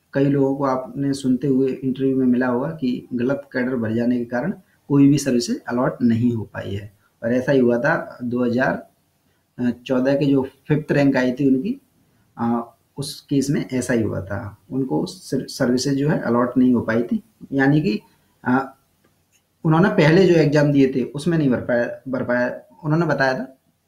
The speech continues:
भर नहीं पाए थे उन्होंने, केवल एक ही अटेंड किया था केवल ये आईएएस का, बाकी के अटेंड नहीं किए थे,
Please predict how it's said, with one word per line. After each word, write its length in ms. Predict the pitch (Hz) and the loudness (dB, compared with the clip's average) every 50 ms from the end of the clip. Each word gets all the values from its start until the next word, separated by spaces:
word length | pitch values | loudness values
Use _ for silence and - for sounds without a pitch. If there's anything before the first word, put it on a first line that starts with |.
| _ _ 147 | _ _ -2
भर 160 | 139 139 147 | 0 2 4
नहीं 200 | 165 156 139 120 | 4 4 4 2
पाए 260 | - 113 107 107 107 - | 2 0 -2 -2 -4 -6
थे 40 | 113 | -8
उन्होंने, 340 | 110 107 101 101 104 98 98 - - _ _ _ _ _ | -6 -6 -8 -8 -8 -10 -12 -16 -20 _ _ _ _ _
केवल 220 | 151 139 143 147 | -4 -2 -2 0
एक 180 | 151 147 156 151 | 0 0 0 0
ही 340 | 160 170 175 175 175 - - _ _ _ _ _ _ _ - | 0 0 -2 -4 -6 -10 -16 _ _ _ _ _ _ _ -10
अटेंड 320 | 120 120 147 151 151 156 | -6 -2 2 2 4 4
किया 180 | 151 151 143 143 | 4 4 4 4
था 80 | 156 156 | 2 0
केवल 320 | 156 156 151 151 151 143 | 0 0 0 0 0 2
ये 300 | 143 156 226 - - - _ - | 0 0 -2 -2 -6 -12 _ -6
आईएएस 320 | 127 127 131 135 139 135 | -4 -2 0 -2 -2 -4
का, 100 | - - | -6 -8
बाकी 260 | 170 135 123 131 139 143 | -6 -4 -4 -4 -4 -4
के 120 | 147 139 135 | -4 -4 -4
अटेंड 540 | 135 - - _ - 120 - 135 131 131 127 | -6 -6 -10 _ -14 -8 -4 -2 0 2 2
नहीं 240 | 123 123 139 151 | 4 2 2 0
किए 260 | 147 165 160 160 156 180 | -2 -4 -6 -6 -6 -8
थे, 100 | 214 | -12